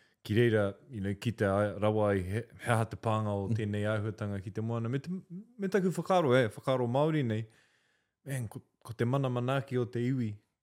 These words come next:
Speaker 1: kei, kei reira. Kei te moana, kei te whenua, ai, ko ngā kai o te whenua, engari he mea nui kia tāu o te Māori te, te kai moana. Kei te whakaro au, you know, ka pēhea ngā pānga ki ngā uri hakatupu,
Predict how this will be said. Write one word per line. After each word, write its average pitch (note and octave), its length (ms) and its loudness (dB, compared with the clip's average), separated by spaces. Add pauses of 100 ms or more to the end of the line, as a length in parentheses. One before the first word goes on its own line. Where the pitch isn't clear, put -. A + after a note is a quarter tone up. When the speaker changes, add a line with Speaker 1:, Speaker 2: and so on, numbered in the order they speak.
(440)
Speaker 1:
kei, G#2+ 280 -2 (240)
kei A2+ 180 6
reira. A#2 300 2 (680)
Kei B2 160 2
te A#2+ 80 -2
moana, B2 320 0
kei F#3 160 4
te - 80 -18
whenua, D#3+ 400 0
ai, C#3+ 160 -2
ko B2 160 -8
ngā A2+ 180 -4
kai C#3 140 -2
o A#2+ 80 -2
te - 160 -16
whenua, C#3+ 240 -2
engari A2 320 0
he A2 80 0
mea B2 180 2
nui B2+ 220 2
kia A#2+ 160 2
tāu B2+ 320 2
o - 20 2
te A#2 140 -2
Māori B2+ 380 2
te, B2 160 6 (500)
te A#2+ 80 -8
kai C3 200 2
moana. B2+ 440 -2 (320)
Kei A#2 100 4
te A2 140 -8
whakaro B2 400 2
au, A2+ 200 -2 (260)
you C3 100 -4
know, A2+ 120 -2 (100)
ka A#2 140 -2
pēhea B2+ 440 2
ngā A2 160 -2
pānga A#2 380 -2
ki A#2 180 -4
ngā A2+ 160 0
uri A2+ 260 2 (380)
hakatupu, A#2+ 560 2